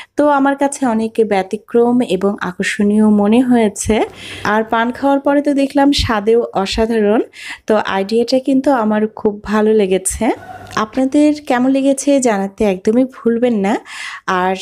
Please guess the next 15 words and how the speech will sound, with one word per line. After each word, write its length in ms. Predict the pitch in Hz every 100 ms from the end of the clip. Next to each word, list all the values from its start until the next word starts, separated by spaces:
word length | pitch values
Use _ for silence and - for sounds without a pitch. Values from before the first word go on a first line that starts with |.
| 214 202
এখন 280 | 202 254
পর্যন্ত 400 | 254 285 294 302
ভিডিও 380 | 320 294 285 285
দেখার 320 | 269 269 277
পরে 260 | 277 262 269
যদি 280 | 262 254 254
ভিডিওর 360 | 262 254 269
কোনো 260 | 262 - 339
একটা 320 | 311 285 220
অংশ 140 | 202 -
আপনার 280 | 202 226 220
ভালো 300 | 214 214 226
লেগে 260 | 233 220
থাকে 280 | 220 220 240 - - - -
তাহলে 280 | - 208 202